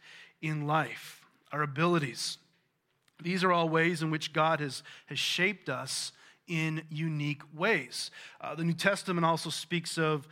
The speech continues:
of how when we are created in Christ Jesus, when we have the Holy Spirit to come within us, that he gives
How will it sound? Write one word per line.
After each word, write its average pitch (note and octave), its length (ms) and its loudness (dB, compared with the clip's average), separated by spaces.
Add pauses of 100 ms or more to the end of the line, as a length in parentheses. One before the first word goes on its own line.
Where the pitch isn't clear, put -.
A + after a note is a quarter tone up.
(300)
of G#2+ 200 -12
how E3+ 220 2
when E3 200 2
we D#3+ 100 4
are D3+ 100 4
created E3+ 440 0
in D#3 100 -2
Christ D#3+ 400 -2
Jesus, E3+ 480 -6
when C#3+ 100 -8
we C#3+ 100 -8
have D3 180 -6
the C#3+ 80 -6
Holy D#3 260 -6
Spirit D#3+ 440 -8
to - 80 -14
come D#3 360 -4 (320)
within D3+ 420 -2
us, G3 320 2
that C#3+ 200 -4 (180)
he E3 140 -6
gives D#3+ 580 -2